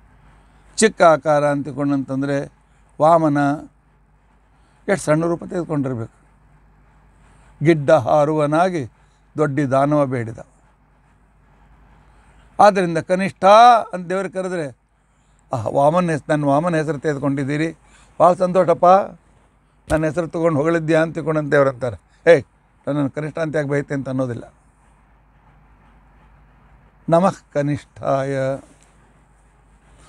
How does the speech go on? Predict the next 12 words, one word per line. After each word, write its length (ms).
ಒಂದೊಂದು 720
ಪದದ 300
ಮೇಲೆ 540
ವಾರಗಟ್ಟಲೆ 600
ಹೇಳುವಷ್ಟು 480
ವಿಷಯಗಳಿವೆ. 640
ಅಷ್ಟು 260
ನಮ್ಮ 240
ಬುದ್ಧಿಗೂ 420
ಗೋಚರ 340
ಆಗೋದಿಲ್ಲ, 400
ಹೇಳಿದ್ರೆ 560